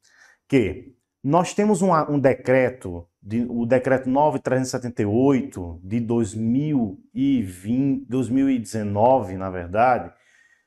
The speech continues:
é, da, do atual presidente da República,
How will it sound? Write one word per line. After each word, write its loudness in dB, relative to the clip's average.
é, 2
da, 2
do -2
atual 2
presidente -4
da -4
República, -2